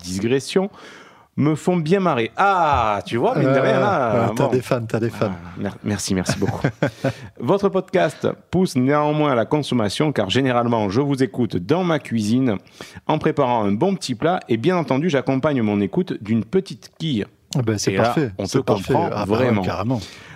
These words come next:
Speaker 1: En tout cas, c'est du beau boulot, ne changez rien, bonne continuation, et c'est signé Pagavino. Eh ben, écoute,
Speaker 2: Eh
Speaker 1: je ne
Speaker 2: ben,
Speaker 1: sais pas
Speaker 2: merci,
Speaker 1: si ton pseudo,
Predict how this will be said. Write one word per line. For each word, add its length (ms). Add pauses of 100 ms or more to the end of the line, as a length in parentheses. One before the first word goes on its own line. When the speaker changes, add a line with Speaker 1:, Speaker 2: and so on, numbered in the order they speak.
(140)
Speaker 1:
En 100
tout 160
cas, 300
c'est 160
du 100
beau 160
boulot, 400
ne 160
changez 320
rien, 340
bonne 280
continuation, 680
et 60
c'est 140
signé 440 (160)
Pagavino. 640 (220)
Eh 60
ben, 100
écoute, 340 (140)
Speaker 2:
Eh 40
Speaker 1:
je 60
ne 40
Speaker 2:
ben, 80
Speaker 1:
sais 0
pas 140
Speaker 2:
merci, 160
Speaker 1:
si 60
ton 100
pseudo, 160